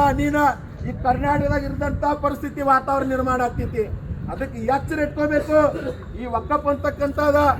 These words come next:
ಲ್ಯಾಂಡ್ ಜಿಹಾದ್ ಮಾಡ್ತಕ್ಕಂಥ ಪ್ರವೃತ್ತಿ ಇವತ್ತು ಮಿ-,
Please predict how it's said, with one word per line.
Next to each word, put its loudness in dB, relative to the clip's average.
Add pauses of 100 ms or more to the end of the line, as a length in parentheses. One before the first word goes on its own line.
(280)
ಲ್ಯಾಂಡ್ 0
ಜಿಹಾದ್ 2
ಮಾಡ್ತಕ್ಕಂಥ -2
ಪ್ರವೃತ್ತಿ 2 (840)
ಇವತ್ತು 0
ಮಿ-, -4